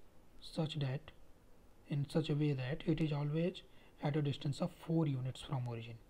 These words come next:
ओके, ओरिजिन है मेरे पास में कोई वो point, एक moving point है जिसका ओरिजिन से distance हमेशा फ़ोर यूनिट के इक्वल रहता है। ठीक है, ये moving point को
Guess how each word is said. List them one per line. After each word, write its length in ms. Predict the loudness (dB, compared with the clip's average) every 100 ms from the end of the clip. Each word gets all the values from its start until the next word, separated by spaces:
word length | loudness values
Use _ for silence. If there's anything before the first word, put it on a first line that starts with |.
| -2
ओके, 260 | 0 0 -4 -6 -18 -20 -20 -20 -20 -20 -20 -20 -20 -20 -4 2
ओरिजिन 360 | 2 2 2
है 60 | 4
मेरे 160 | 4
पास 220 | 4 2 2
में 80 | 0
कोई 240 | 2 0 -2 -4 -2
वो 100 | 0
point, 280 | 0 -2 -4 -12 -20 -20 -20 -20 -20 -20 -20 -20 -20 -6 2
एक 160 | 4 6
moving 340 | 4 4 2
point 300 | 2 2 4
है 80 | 2
जिसका 320 | 2 -2 -2 -2 -2 -4 -8 -12 -16 -18 -20 -20 -20 -20 -6 2
ओरिजिन 320 | 4 6 4
से 120 | 4 2
distance 420 | 2 4 2 4
हमेशा 340 | 4 2 0 0
फ़ोर 280 | 2 2
यूनिट 280 | 2 0 -2
के 120 | 0
इक्वल 260 | -2 0 -2
रहता 260 | -2 -6 -6
है। 60 |
ठीक 200 | 0 2
है, 80 | 2
ये 140 | 2 2
moving 320 | 0 0 0
point 280 | 0 -2
को 140 | -2